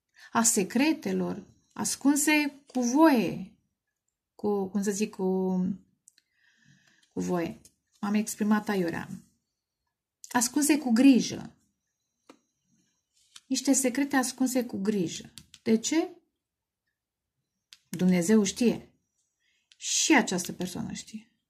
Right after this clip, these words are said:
Dar ce vreau să zic? Acum se face lumină. Interesant, știți cum simt energie? Aici e regina de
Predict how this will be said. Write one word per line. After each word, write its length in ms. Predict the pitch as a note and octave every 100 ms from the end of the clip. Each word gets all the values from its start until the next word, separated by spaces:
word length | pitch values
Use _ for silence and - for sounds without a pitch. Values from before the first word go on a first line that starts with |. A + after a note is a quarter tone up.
| _ _ _ _ - - - -
Dar 140 | C4 C4+
ce 120 | -
vreau 200 | F4 F#4
să 100 | D#4
zic? 200 | A#3+ A3+
Acum 240 | A3 A3+
se 120 | F4
face 320 | E4+ D4+ D4 C4+
lumină. 440 | B3+ G#3 - - _ _ _ _ _ _ _ _ _ _ _ _ _ _ _ _ _ _ _ _ - - -
Interesant, 480 | D4+ D4+ D#4+ E4 D#4
știți 240 | - C#4+
cum 100 | -
simt 240 | D4+ D4+ C#4
energie? 680 | C4+ C#4 B3 A3+ D#4 E4+ -
Aici 240 | C4+ C#4+
e 80 | D4
regina 340 | C4+ A#3 C#4
de 100 | C#4